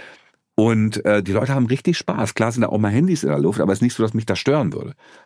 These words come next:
Die lachen, die smilen irgendwie. Und das ist so ein bisschen, ich glaub, es kommt so ein bisschen auch auf der, auf die Programmatik an oder vielleicht irgendwie auch auf die Location irgendwie. Und dann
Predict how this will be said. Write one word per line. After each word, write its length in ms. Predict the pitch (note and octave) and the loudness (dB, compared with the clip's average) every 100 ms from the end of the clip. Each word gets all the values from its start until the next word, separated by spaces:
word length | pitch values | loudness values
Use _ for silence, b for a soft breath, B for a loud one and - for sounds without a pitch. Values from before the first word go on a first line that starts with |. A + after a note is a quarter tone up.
| - | 2
Die 80 | |
lachen, 480 | G2 A#2 C#3+ C3 A#2+ | 4 4 2 2 2
die 100 | A2+ | 2
smilen 580 | G2 G2+ G2 A#2 B2 A2+ | 2 0 2 2 2 2
irgendwie. 320 | D2+ G2+ G2+ | 2 2 2
Und 80 | F#2 | 2
das 100 | G#2+ | 2
ist 140 | A#2+ | 0
so 80 | A#2+ | 2
ein 100 | A#2 | 2
bisschen, 440 | A#2+ - A#2 A2+ A2 B B | 2 2 2 0 -2 B B
ich 40 | - | -2
glaub, 140 | G2+ | 0
es 100 | G#2+ | 0
kommt 220 | B2 A2+ | 0 0
so 60 | A#2 | 2
ein 40 | |
bisschen 200 | A#2 A2 | 0 0
auch 160 | - G#2+ | -2 -2
auf 100 | G#2+ | 0
der, 260 | A2 G#2 | 2 2
auf 100 | - | 0
die 100 | - | -2
Programmatik 640 | A2 G2+ F#2+ E2+ F#2 D3+ D3 | 0 0 2 2 0 -2 -2
an 280 | - D3+ E3+ | 0 2 2
oder 180 | G#2 G2 | 0 0
vielleicht 180 | F#2+ | 0
irgendwie 300 | - G#2 G2+ | 0 2 2
auch 100 | - | 0
auf 140 | F#2 - | -2 0
die 80 | F#2 | 2
Location 520 | E2 - G2 A#2 A#2 | 2 2 0 2 0
irgendwie. 220 | A2+ A#2+ | 0 0
Und 80 | G2 | 2
dann 260 | G#2 G#2 | 2 0